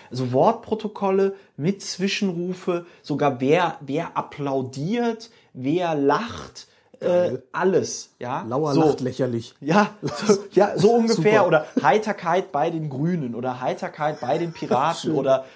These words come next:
Speaker 1: äh, äh, äh, Applaus von, äh, Christopher Lauer, Benedikt Lux und bla, ja.
Speaker 2: Ja.
Speaker 1: So, d-, d-, d-, d-, d-, d-, du kannst dir jede Plenarsitzung, ja, kannst du dir danach durchlesen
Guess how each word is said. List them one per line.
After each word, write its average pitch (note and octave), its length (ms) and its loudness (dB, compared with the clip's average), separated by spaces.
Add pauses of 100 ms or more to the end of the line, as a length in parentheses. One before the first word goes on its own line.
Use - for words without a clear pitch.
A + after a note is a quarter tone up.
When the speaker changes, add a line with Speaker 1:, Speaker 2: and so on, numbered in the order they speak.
(180)
Speaker 1:
äh, C#3 200 0
äh, - 320 -10
äh, C#3+ 440 -4
Applaus C#3 640 0
von, F3+ 500 -2
äh, D3+ 220 0
Christopher E3+ 540 -4
Lauer, E3 380 2
Benedikt D3+ 540 -4
Lux D3+ 320 -2
und D#3 320 -2
bla, B2 400 -4
ja. C3 220 -6 (100)
Speaker 2:
Ja. C3+ 80 -2
Speaker 1:
So, C#3 200 4 (180)
d-, E3+ 140 2
d-, - 120 -10
d-, F3+ 180 -4
d-, D#3+ 340 -12
d-, G#3+ 160 -8
d-, - 180 -10 (560)
du - 100 -18
kannst C#4 300 0
dir A#3+ 80 -2
jede F4 400 0
Plenarsitzung, C4+ 1080 -2 (200)
ja, G3 300 -4 (320)
kannst A3 260 0
du G#3+ 60 0
dir G3+ 300 2 (260)
danach D3 560 2 (120)
durchlesen G3+ 880 -2